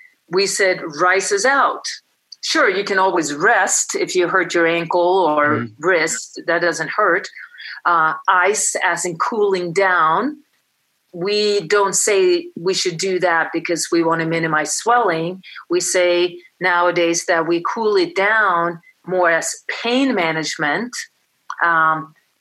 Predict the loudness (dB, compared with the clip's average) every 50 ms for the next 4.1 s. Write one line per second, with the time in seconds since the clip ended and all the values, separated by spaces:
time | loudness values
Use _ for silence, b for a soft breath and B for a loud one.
0 | _ _ _ _ _ _ -2 -2 -2 -2 -2 -2 -2 -2 -2 -2 -2 0 0 0
1 | 0 0 -2 -2 -4 -4 -4 -4 -4 -2 -2 -2 -2 -2 0 0 2 0 0 0
2 | -2 -2 -2 -4 -6 -6 -2 2 2 4 4 4 2 0 -4 -8 -8 -8 -10 b
3 | b b b b b _ _ 0 2 2 2 0 0 0 0 2 2 0 -2 -4
4 | -8